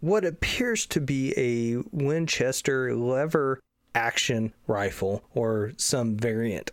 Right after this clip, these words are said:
of a lever action rifle, and it says, "Guns are a right. Should the <laughs> government pay for them too?" Question mark.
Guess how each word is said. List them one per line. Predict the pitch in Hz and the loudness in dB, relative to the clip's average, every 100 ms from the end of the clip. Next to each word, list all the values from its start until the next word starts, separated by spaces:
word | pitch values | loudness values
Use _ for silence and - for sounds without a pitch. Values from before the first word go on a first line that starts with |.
| - | -6
of | 123 110 101 - - _ _ _ - | -2 -2 -4 -10 -18 _ _ _ -2
a | 123 | 0
lever | 117 123 117 117 98 | 0 0 0 0 0
action | 107 - 110 101 | -2 -2 -2 -2
rifle, | 95 95 - 151 160 - - - | -4 -4 -2 -2 -4 -10 -18 -4
and | 202 214 | -2 0
it | 220 | 0
says, | - 165 160 156 - _ _ _ | 0 0 0 -2 -4 _ _ _
"Guns | 185 190 185 185 - | -2 0 0 -2 -2
are | 147 151 151 127 - | -2 0 0 -2 -2
a | 127 120 95 | -2 -2 -2
right. | 127 185 170 - - - - | -2 0 -2 -4 -14 -20 -8
Should | - - 156 139 135 127 | -2 0 2 2 0 -2
the | - 95 123 | -4 -2 -2
<laughs> | |
government | 113 - 135 131 165 139 143 - | 0 0 0 0 0 0 -2 -4
pay | - 113 113 | -2 0 0
for | - 113 | -2 -2
them | 98 107 131 | -2 -4 -2
too?" | - 269 226 113 | -2 -2 -2 -2
Question | 131 107 - 76 | -2 -2 -4 -8
mark. | 85 85 - | -8 -10 -10